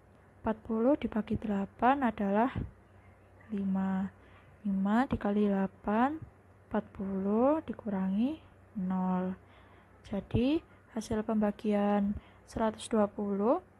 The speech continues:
dibagi delapan adalah lima belas. Nah, karena di sini sama-sama negatif, jadi hasilnya adalah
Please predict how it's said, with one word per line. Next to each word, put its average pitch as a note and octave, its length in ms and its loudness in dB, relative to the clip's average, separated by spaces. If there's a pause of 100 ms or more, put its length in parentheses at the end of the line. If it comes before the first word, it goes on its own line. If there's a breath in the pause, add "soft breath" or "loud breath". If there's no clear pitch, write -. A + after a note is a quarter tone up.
(140)
dibagi A3 400 -2
delapan A3+ 640 -2 (320)
adalah G#3 400 2 (800 loud breath)
lima G3+ 320 -2
belas. F#3+ 880 -4 (1800 loud breath)
Nah, G3 320 -2
karena G#3+ 320 -2
di A3 160 -2
sini A3 160 -2
sama-sama A3 480 0
negatif, B3+ 640 0
jadi A3+ 480 0
hasilnya A3+ 320 -4
adalah G#3 320 -2